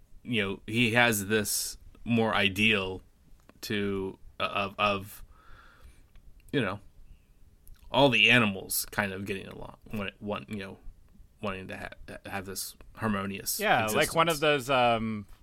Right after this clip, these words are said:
Speaker 2: what are they, like, the Jehovah's Witness, uh, little pamphlets where they have, like, all the, all the clouds and rainbows and animals all, <laughs> all together. Maybe he's envisioning <laughs> something like that.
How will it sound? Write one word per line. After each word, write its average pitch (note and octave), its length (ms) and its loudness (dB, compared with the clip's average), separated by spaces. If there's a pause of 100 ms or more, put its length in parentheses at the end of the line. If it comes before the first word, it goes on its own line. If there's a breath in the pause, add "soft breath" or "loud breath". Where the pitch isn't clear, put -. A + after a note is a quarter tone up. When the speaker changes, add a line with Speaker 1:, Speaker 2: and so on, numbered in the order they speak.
Speaker 2:
what C#3+ 280 -6 (100)
are C#3 100 0
they, C#3+ 160 -2
like, C3+ 220 -2
the C#3+ 80 -2
Jehovah's A#2+ 580 0
Witness, C#3 500 -4
uh, B2 380 -2 (420)
little C#3+ 280 -4
pamphlets C#3 680 -4
where A2+ 120 -2
they A2 160 -2
have, A2 220 -2
like, G#2+ 200 -4
all G#2+ 160 -2
the, G2 360 -6 (380)
all G2 120 -12
the F#2 320 -10
clouds A#2 480 -2
and F#2+ 160 -8
rainbows A2+ 500 -4
and G#2 120 -8
animals G#2+ 420 -10 (280)
all, G2 240 -6 (180)
<laughs> - 180 4
all G#3+ 140 8
together. E3+ 680 -4 (760 soft breath)
Maybe D3+ 300 0
he's C#3 220 -2
envisioning A#2+ 480 0
<laughs> - 20 -12
something A2+ 380 -4
like G2+ 240 -2
that. F#2+ 240 -4